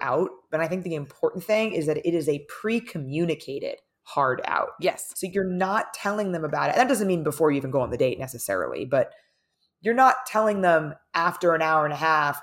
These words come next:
Speaker 1: "Oh, I actually have an early morning," because then it, it's probably super clear that you are just saying that because you want the date to end.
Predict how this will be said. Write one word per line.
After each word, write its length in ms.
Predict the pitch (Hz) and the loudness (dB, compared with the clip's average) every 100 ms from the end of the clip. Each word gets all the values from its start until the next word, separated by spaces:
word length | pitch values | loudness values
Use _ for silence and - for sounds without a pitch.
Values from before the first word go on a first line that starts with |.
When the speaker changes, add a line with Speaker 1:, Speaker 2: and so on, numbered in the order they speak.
| - - | 2 8
Speaker 1:
"Oh, 240 | 175 160 | 8 8
I 80 | 160 | 6
actually 340 | 156 - 160 | 2 0 -2
have 160 | 151 151 | 0 0
an 80 | 147 | -2
early 220 | 147 143 | -4 -2
morning," 420 | 156 160 151 147 | 0 0 0 -6
because 300 | 135 - 143 | -10 -10 -4
then 180 | 165 160 | -2 0
it, 120 | - _ | -4 _
it's 140 | - 147 - | -10 -10 -14
probably 560 | - 160 156 160 170 | -4 0 0 2 0
super 380 | 151 - 139 139 | 0 -2 -4 -4
clear 340 | - 143 147 | -4 -2 0
that 180 | 147 143 | 0 -2
you 180 | 131 127 - - | -6 -8 -12 -8
are 100 | 135 | -6
just 360 | 127 135 131 - | -4 -4 -4 -4
saying 300 | 131 139 143 | -6 -6 -6
that 180 | 143 | -8
because 260 | - 135 139 | -8 -12 -10
you 60 | 127 | -8
want 180 | 120 | -8
the 80 | - | -10
date 200 | 85 - | -12 -12
to 140 | - - | -14 -20
end. 220 | - | -20